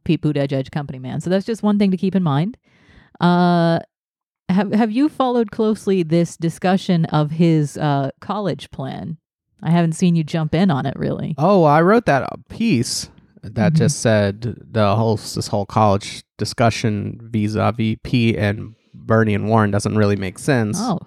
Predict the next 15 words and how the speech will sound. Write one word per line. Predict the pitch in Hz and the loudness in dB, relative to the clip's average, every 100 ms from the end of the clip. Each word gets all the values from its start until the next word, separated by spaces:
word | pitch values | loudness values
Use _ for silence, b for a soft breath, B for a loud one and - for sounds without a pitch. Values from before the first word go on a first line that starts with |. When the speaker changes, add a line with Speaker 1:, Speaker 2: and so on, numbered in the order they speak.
| b b b b b b _ _ _ - | b b b b b b _ _ _ -8
Speaker 2:
Because, | 120 151 131 117 - - - _ _ _ _ _ _ _ _ _ _ _ - | 0 2 4 2 -4 -12 -18 _ _ _ _ _ _ _ _ _ _ _ 0
you | 208 | 2
know, | |
when | 135 | 4
you | 139 | 4
think | 165 180 | 2 0
about | 170 | 0
the | - | -2
cost | - 127 - | 0 0 0
of | 110 | -6
attending | - 120 107 | -2 -2 -2
college | 101 117 101 95 98 - - | 2 2 2 2 -2 -6 -4
Speaker 1:
Mm-hmm. | 160 156 147 156 | 0 2 0 -2
Speaker 2:
for, | - 110 104 | -4 -2 0
like, | 87 95 | 0 -4